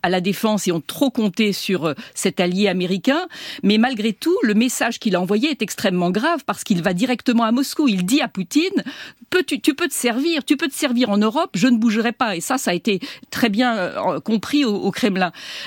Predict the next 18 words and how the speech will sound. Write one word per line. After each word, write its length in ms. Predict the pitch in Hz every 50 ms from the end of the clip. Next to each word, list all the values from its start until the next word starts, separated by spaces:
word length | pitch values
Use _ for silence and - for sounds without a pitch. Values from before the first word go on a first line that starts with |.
| -
Ce 140 | - - -
que, 80 | - 247 -
ce 140 | 233 - -
qu'on 180 | 285 320 320
est 160 | 330 320 -
en 80 | 285 269
train 240 | - - - 311 294
de 60 | 262
préparer, 440 | - - 254 - - 226 220 247 262
c'est 140 | - - 190
très 240 | - - - 262
bien. 240 | 220 214 247 247 233
Il 60 | 226
y 60 | 196 175
a 40 |
plein 300 | 180 - 240 254 269 285
d'actions 640 | 226 214 - - - - 226 220 220 226 226 220 208 -
positives, 840 | - 240 233 180 196 180 - - 208 214 220 226 226 226 202 190